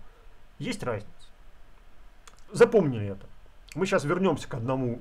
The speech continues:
м, интересному свойству, и это будет, э, т-, то, когда мы в последний раз будем вспоминать про то,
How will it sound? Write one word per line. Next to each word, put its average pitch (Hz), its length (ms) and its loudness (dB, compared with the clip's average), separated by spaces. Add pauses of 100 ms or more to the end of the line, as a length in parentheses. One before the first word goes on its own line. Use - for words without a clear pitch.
м, 139 220 -6
интересному 135 520 -2
свойству, 180 540 -2
и 165 120 -6
это 156 180 2
будет, 139 320 -4
э, 156 180 2
т-, - 140 -12 (180)
то, - 100 10
когда 147 200 4
мы 139 80 2
в - 40 -10
последний 139 440 2
раз 156 180 -2
будем 117 220 -4
вспоминать 123 500 -6 (240)
про 120 140 -2
то, 147 260 0